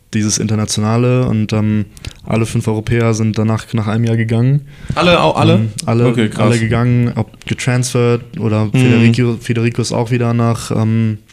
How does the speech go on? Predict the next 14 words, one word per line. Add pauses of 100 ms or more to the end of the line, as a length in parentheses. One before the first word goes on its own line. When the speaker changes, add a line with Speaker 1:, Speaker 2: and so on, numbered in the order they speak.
(160)
Speaker 1:
nach
Italien,
ich
bin
zurück
nach
Deutschland. (680)
Jan
Kuba
ist
an
Oklahoma
State, (480)
s-,